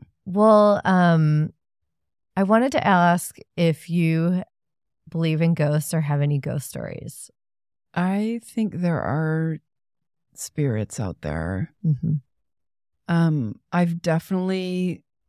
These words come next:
Speaker 2: been in places where I've, like, well, when I had the residency at the Headlands, there is
Speaker 1: Oh,
Speaker 2: some
Speaker 1: yeah.
Speaker 2: shit happening up there.
Speaker 1: <laughs> Oh,
Speaker 2: Like, I would be,
Speaker 1: totally.
Speaker 2: like, in the projects, but there was, like, a,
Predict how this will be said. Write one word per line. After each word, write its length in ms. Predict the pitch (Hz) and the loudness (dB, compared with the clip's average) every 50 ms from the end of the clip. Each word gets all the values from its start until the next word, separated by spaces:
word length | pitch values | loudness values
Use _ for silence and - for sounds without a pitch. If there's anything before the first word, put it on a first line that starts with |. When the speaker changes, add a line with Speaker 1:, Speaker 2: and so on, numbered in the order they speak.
| _ _ _ _ _ _ _ - | _ _ _ _ _ _ _ -8
Speaker 2:
been 760 | 170 165 - 156 151 147 147 139 135 139 139 135 127 92 - - _ _ _ _ _ _ _ _ - | -8 -6 -2 -2 0 0 0 0 0 0 0 0 -2 -2 -6 -10 _ _ _ _ _ _ _ _ -2
in 200 | 170 170 165 151 | 0 2 2 0
places 720 | - - - 156 143 135 135 - - - 135 131 139 - - | -2 -4 -4 -4 -2 -2 -2 -4 -6 -6 -6 -6 -6 -6 -6
where 240 | 139 135 131 123 113 | -6 -4 -4 -2 -2
I've, 380 | 117 117 117 120 123 - - | -2 -2 -4 -4 -6 -8 -8
like, 300 | 123 120 101 95 85 80 - _ _ _ - | -8 -6 -6 -6 -6 -8 -12 _ _ _ -4
well, 280 | 180 170 170 160 151 160 | 0 2 4 4 4 4
when 140 | 180 180 | 4 2
I 100 | 180 190 | 4 2
had 100 | 202 190 | 2 2
the 80 | 170 151 | 2 4
residency 540 | 151 156 160 170 180 175 165 135 - - 175 | 4 4 4 4 4 2 0 0 0 -2 -2
at 100 | 160 - | -2 -2
the 100 | - 127 | -2 0
Headlands, 560 | 170 160 165 156 143 135 123 123 135 135 - | 0 0 0 0 0 -2 -2 -2 -4 -4 -4
there 220 | 151 143 147 135 | -2 -2 -2 0
is 140 | 135 127 175 | -2 -2 -4
Speaker 1:
Oh, 40 | 175 | -4
Speaker 2:
some 280 | 170 165 165 165 147 143 | -2 -2 0 0 2 2
Speaker 1:
yeah. 140 | 135 147 147 - _ _ _ _ _ _ _ _ _ - | 0 0 -2 -6 _ _ _ _ _ _ _ _ _ -10
Speaker 2:
shit 320 | - - - 151 117 85 | -8 -4 -2 -2 -2 0
happening 400 | 127 151 85 - - 107 110 101 | -2 -2 -4 -4 -6 -6 -6 -6
up 140 | 85 - - | -6 -6 -8
there. 480 | - 98 98 98 82 82 78 87 156 - - | -6 -4 -4 -2 -2 -4 -4 -4 -6 -6 -8
Speaker 1:
<laughs> 60 | 240 - - | -6 0 2
Oh, 80 | 233 - _ - 262 - - | 2 2 _ -2 -8 -2 2
Speaker 2:
Like, 180 | 180 170 165 - | 2 2 2 2
I 260 | 190 170 165 175 180 190 | 0 2 2 4 4 4
would 120 | 196 185 | 2 2
be, 80 | 180 190 | 2 2
Speaker 1:
totally. 60 | 185 | 4
Speaker 2:
like, 200 | 190 185 180 - | 4 4 4 4
in 80 | 185 175 | 2 2
the 80 | 170 | 2
projects, 560 | - - - 147 175 180 - 175 180 - - - | 2 2 2 4 4 4 2 0 -4 -6 -6 -8
but 160 | - - 190 | -4 0 2
there 140 | 185 185 185 | 2 2 2
was, 140 | 185 196 190 | 2 2 0
like, 120 | 185 190 180 | 0 0 -2
a, 140 | 170 - | -2 -6